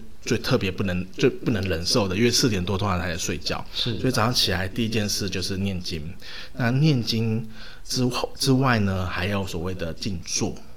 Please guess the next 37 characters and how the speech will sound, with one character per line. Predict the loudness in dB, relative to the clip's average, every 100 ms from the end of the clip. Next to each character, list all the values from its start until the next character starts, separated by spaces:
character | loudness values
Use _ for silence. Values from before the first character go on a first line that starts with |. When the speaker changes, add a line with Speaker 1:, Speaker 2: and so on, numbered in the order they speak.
| -10 -10 -4
Speaker 2:
是。 | 0
Speaker 1:
那 | 2
静 | 2 2 4
坐 | 2
的 | 2
时 | 0 -2 -4
间 | -2 -2 -2
会 | 0 -2 -2 -8 -10 -10 -10 -10 -10 -10 -8
比 | -8 -6
较 | -4 -2 -2
长， | -2 0 -2 -2 -6 -10 -10 -6
它 | -2
有 | 0 -2
可 | -2 -2
能 | -2 -4 -6
一 |
次 | -4 -2 -2
会 | 0 0 -2 -6 -10 -10 -6
一 | -4
个 | 0 0
小 | 0 -2
时 | -4 -4
到 | -4 -2 -4 -6
两 | -6 -6
个 | -4
小 | -4 -4
时 | -6
以 | -6
上。 | -2 -2 -4 -8
Speaker 2:
修 | -6 -4 -2
炼 | -2 -4
心 | -2 -2 0 6
性。 | 8 8 4 -4 -10 -12 -8
Speaker 1:
对， | -4 -4 -4 -8 -6
对， | -4 -4
对， | -6 -6 -6
对。 | -6 -6